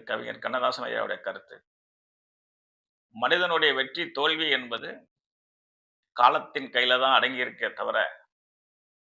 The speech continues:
மனிதன் என்பவன் இயங்கக்கூடியதற்கு தகுதியானவன் மட்டுமே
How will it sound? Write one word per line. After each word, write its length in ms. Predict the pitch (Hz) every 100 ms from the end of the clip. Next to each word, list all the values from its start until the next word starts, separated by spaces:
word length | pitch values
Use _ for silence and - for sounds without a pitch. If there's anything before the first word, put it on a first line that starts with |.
| _ _ _ _ _ _ _
மனிதன் 460 | 113 131 165 160 147
என்பவன் 440 | 131 131 123 139 123
இயங்கக்கூடியதற்கு 960 | 127 143 156 151 127 123 120 107 - 104
தகுதியானவன் 580 | 107 123 123 117 104 98
மட்டுமே 380 | 95 - 113